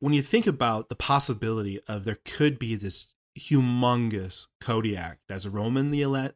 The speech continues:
the Alaskan wilderness, yeah. And then you talk about, well, you know, like we t-, said last time, you know, I, I caught a fish.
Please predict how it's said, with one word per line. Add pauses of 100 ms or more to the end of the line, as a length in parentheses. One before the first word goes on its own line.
the
Alaskan
wilderness, (840)
yeah. (300)
And
then
you
talk
about,
well, (160)
you
know, (720)
like
we
t-, (100)
said
last
time,
you
know,
I, (100)
I
caught
a
fish.